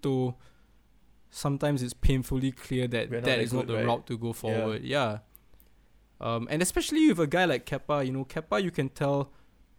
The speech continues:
Speaker 1: maybe he used to be confident playing the ball with his feet, but now he just looks like a nervous wreck. Um, the last one I remember was against Liverpool. He, he just looked, and it, eventually it led to a goal.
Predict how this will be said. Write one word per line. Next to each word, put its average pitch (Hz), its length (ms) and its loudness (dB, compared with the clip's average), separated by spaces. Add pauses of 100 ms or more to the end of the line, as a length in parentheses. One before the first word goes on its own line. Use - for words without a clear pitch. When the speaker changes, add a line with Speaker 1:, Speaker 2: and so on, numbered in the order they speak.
(300)
Speaker 1:
maybe 196 440 6
he 185 120 0
used 175 360 4
to 180 80 -2
be 151 100 0
confident 160 580 -2
playing 143 300 0
the 139 80 2
ball 131 240 0
with 120 120 -6
his 117 140 -6
feet, 151 320 -8
but 117 180 -2
now 131 320 2
he 143 200 -4
just 143 180 -4
looks 156 200 -4
like 120 160 -8
a 120 60 -4
nervous 120 420 -2
wreck. 117 380 -2 (920)
Um, 113 520 -4
the 127 100 -6
last 135 300 2
one 147 160 2
I 127 60 0
remember 120 320 0
was 123 200 0
against 120 260 -4
Liverpool. 120 640 -4
He, 117 240 -12
he 123 160 -14
just 127 180 -6
looked, 127 400 -4 (300)
and 127 120 2
it, 131 320 2
eventually 143 600 0
it 127 40 0
led 131 240 -2
to 123 140 -6
a 117 60 -6
goal. 123 440 -4